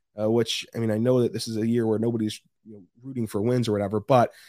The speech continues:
it is nice to get your first win off your back for sure. So, you know, you do wanna get a, a, a win eventually. So you don't wanna go oh and tw-,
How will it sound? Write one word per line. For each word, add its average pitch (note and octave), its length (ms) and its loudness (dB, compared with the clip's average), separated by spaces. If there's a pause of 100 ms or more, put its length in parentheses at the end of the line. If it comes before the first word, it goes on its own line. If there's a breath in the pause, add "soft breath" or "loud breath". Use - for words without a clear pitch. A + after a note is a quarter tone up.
(120 soft breath)
it C#3+ 120 6
is C3+ 120 6
nice B2+ 300 6
to B2 100 -4
get A#2 60 -2
your - 80 -4
first A#2+ 300 -4
win A#2+ 100 0
off G#2 140 -2
your G2+ 100 -4
back G2 300 -4
for - 120 -12
sure. A2 440 -2 (260 soft breath)
So, G#2 120 -4
you A2 100 2
know, G#2+ 80 2
you G#2+ 180 0
do C#3 100 8
wanna B2 160 6
get G#2 140 0
a, F#2 80 -8 (260)
a, - 120 -4 (160)
a D#3+ 160 12
win G2+ 340 0
eventually. G2+ 640 -4 (300 soft breath)
So A#2+ 300 4
you A#2+ 100 4
don't B2 200 2
wanna A2+ 300 4
go - 80 -14
oh B2 140 2
and G2 100 -4
tw-, - 140 -12